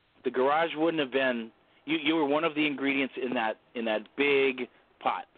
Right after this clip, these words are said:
that was all put together, and, and you were one ingredient. And I do appreciate all the work that you've, that you've done for A P W, X P W, pro wrestling in general. Um, you know, incredibly strange. Everything that you've done, I appreciate what you do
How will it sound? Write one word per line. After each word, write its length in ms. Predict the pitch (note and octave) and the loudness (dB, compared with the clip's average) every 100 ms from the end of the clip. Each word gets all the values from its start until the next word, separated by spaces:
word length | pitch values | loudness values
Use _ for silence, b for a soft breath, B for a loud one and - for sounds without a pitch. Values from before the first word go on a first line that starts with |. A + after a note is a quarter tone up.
| _ - | _ -2
that 80 | G#2 | -2
was 160 | G2+ A2 | 0 0
all 160 | A2 | 0
put 160 | A2+ A2+ | -2 -4
together, 260 | A2+ G2+ | -2 -2
and, 140 | G2+ G2 | -2 -6
and 260 | G2 F#2 | -8 -8
you 100 | G2 | -2
were 100 | G#2 | 0
one 200 | G2+ A2 | 2 0
ingredient. 460 | A2+ A2 G#2+ G#2 A2+ _ B B B B | -2 -4 -6 -6 -8 _ B B B B
And 120 | A2+ A2 | -4 -2
I 60 | |
do 160 | A#2+ C3+ | 2 0
appreciate 480 | B2 C3+ - B2 A2 | 2 -2 0 0 0
all 140 | A2+ | 0
the 80 | A#2+ | 0
work 180 | A#2 A#2 | -2 -4
that 120 | - | -8
you've, 140 | A2 G2+ | -8 -10
that 520 | _ _ _ _ - | _ _ _ _ -12
you've 120 | A2+ | -4
done 120 | B2+ A#2+ | -4 0
for 80 | A2+ | 0
A 100 | A2 | 0
P 120 | A2+ | 0
W, 360 | A2 A2 A2 G#2 _ - | -4 -2 -4 -6 _ -6
X 160 | A2 G2 - | -4 -4 0
P 80 | |
W, 280 | G#2 G#2 G#2 | 2 2 -2
pro 220 | - A#2+ | -2 2
wrestling 300 | A2 G2 A2 | 2 0 -4
in 120 | G#2 G2+ | -4 -4
general. 320 | A2 G#2+ G#2+ B B B | -2 -2 -4 B B B
Um, 360 | G#2 G#2 G2 F#2 _ B B - | 0 2 0 -6 _ B B -2
you 80 | |
know, 220 | B2+ B2+ - _ - | 0 0 -4 _ -6
incredibly 440 | C3 - C3+ B2+ B2+ | -6 -2 -2 0 -2
strange. 300 | - C#3 A#2 - - _ - A#2 | 0 0 0 -4 -6 _ -8 -8
Everything 300 | A2+ B2+ C3+ | -6 -4 -2
that 80 | B2 B2 | -2 -2
you've 80 | B2 | -4
done, 180 | B2 B2 | -2 -2
I 100 | G#2+ | -6
appreciate 580 | - C3+ B2+ C3 A#2+ | -6 -4 -2 0 0
what 100 | A2+ - | -2 -8
you 80 | G2+ G#2+ | -10 -4
do 240 | B2 D3+ | -2 -2